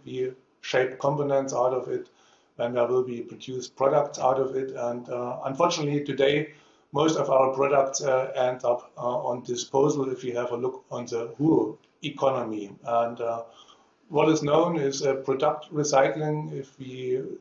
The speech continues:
make refurbish or retrofit of parts. And, uh, when today it's talked about, uh, someone, uh, about material or recycling, then we mostly, uh, speak about raw material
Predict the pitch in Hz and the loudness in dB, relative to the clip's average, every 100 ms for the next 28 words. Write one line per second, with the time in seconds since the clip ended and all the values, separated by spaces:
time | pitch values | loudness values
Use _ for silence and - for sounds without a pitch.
0 | _ _ _ _ _ _ 156 123 127 127 | _ _ _ _ _ _ -4 -2 -2 -4
1 | 123 - 143 147 139 131 123 120 127 143 | -4 2 2 2 0 -2 -4 -2 -2 -2
2 | - 139 - 143 143 - 120 131 - 131 | -2 -6 -2 -2 -2 -6 -6 -6 2 6
3 | 139 - 127 120 120 123 123 123 123 - | 6 4 -4 -6 -6 -4 -2 -2 -6 -16
4 | - _ _ 127 135 147 - - 147 143 | -20 _ _ -2 0 0 -4 -6 0 4
5 | 156 156 - - - - _ _ 147 147 | 4 4 0 -6 -10 -12 _ _ 0 2
6 | 147 143 127 131 131 123 123 123 131 135 | 2 2 6 6 4 2 -2 0 0 0
7 | 131 135 131 127 135 123 120 143 131 120 | 0 -2 -2 0 0 0 0 0 -8 -6
8 | 143 143 139 123 120 117 127 131 - - | 0 2 4 2 -2 -2 -2 2 2 2
9 | 143 135 135 135 _ _ _ 120 123 135 | 0 -2 -2 -10 _ _ _ -2 0 -4
10 | 185 160 123 139 - - _ 196 147 160 | -12 -14 -12 -10 -12 -16 _ -12 -8 -6
11 | 139 143 151 - 135 135 135 - - 127 | 0 4 2 2 -4 -2 -2 -4 -10 -10
12 | - 127 - 110 110 117 - 127 127 120 | -10 -6 -4 0 0 0 -2 0 0 -4
13 | - 113 110 | -4 -4 -4